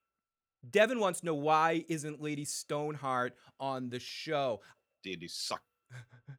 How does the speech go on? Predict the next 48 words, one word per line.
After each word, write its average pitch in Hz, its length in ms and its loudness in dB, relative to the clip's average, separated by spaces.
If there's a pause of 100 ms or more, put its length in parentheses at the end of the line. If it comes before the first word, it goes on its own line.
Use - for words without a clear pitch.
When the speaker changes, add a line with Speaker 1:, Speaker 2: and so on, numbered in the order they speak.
(560)
Speaker 2:
ass. - 380 -6 (640)
Speaker 1:
I 196 60 -2
sh-, - 180 -8 (580)
I 202 100 6
don't 254 140 2
know 247 120 4
if 254 80 0
that 240 160 2
ship - 220 -4
has 226 120 -6
completely 202 400 -6
sailed 151 340 -4
yet. 98 160 -10 (220)
That's 143 160 -6
Speaker 2:
I - 40 -6
don't 85 180 -12
either. 78 160 -12 (640)
Speaker 1:
I 180 120 8
think 190 320 -4
this 196 120 -2
Speaker 2:
Right - 180 -2 (160)
now, 147 60 0
she's 123 200 -8
just - 260 -4
jerking 120 300 -2
off 117 180 -4
cold 110 320 -4
hands 101 340 -4
up 92 140 -8
in 110 80 -6
the 120 80 -2
north 101 300 -2
somewhere. 92 640 -2 (120)
Speaker 1:
<laughs> 262 140 -10
But 233 120 8
Speaker 2:
We'll 165 180 -8
have 110 160 0
a - 240 -14
patch 110 200 -4
face 120 220 0
sit - 160 -4
in 113 60 -10
the 113 80 -2
corner, 98 400 -2
watch 87 560 -8
Speaker 1:
Joe, 185 300 4
Speaker 2:
with 196 100 0
Penny. - 180 -4